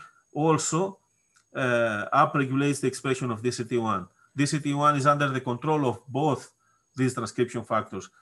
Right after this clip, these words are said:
skin one and daf sixteen. This is a very, um, economical, uh, and wisely, uh, if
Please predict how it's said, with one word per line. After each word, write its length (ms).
skin 380
one 260
and 180
daf 180
sixteen. 420
This 240
is 120
a 80
very, 480
um, 560
economical, 960
uh, 600
and 200
wisely, 1120
uh, 400
if 60